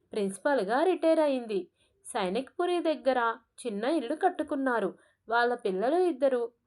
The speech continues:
హైదరాబాద్లోనే విడిగా ఉంటారు. వసు అనబడ శసుందర శశి ఆడపడుచు. ఆమె కొడుకు పెళ్లి వైజాగ్లో జరుగుతుంది.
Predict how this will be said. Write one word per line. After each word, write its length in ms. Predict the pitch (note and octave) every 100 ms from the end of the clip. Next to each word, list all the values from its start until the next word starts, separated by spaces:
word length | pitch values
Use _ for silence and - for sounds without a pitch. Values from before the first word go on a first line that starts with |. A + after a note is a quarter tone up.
| A3
హైదరాబాద్లోనే 960 | F#3 F#3 C4 C#4 D4+ C#4 C#4+ C#4+ D#4
విడిగా 440 | E3+ E3+ E3+ G3+ C4+
ఉంటారు. 560 | D#4 C4+ C4+ A#3 F#3+ - _ _ -
వసు 280 | G3+ F#3+ B3
అనబడ 460 | D#4 E4 C#4 C#4 C4+ B3+ - _
శసుందర 540 | - G3 G3+ C4+ C#4+ A#3 G3+ G3+ _ _
శశి 420 | - A#3 G3 C4 F#4
ఆడపడుచు. 720 | D4 C#4+ D4+ C#4+ B3+ - E3+ _ _ _ A3
ఆమె 260 | A#3+ B3
కొడుకు 320 | A#3+ G3 G3 D#4+
పెళ్లి 540 | E4 C#4+ A3 A3 G#3+ _ _
వైజాగ్లో 580 | G#3 F#3+ G3+ B3 G3 B3
జరుగుతుంది. 760 | E4+ F#4+ E4 E4 D#4+ C#4+ A#3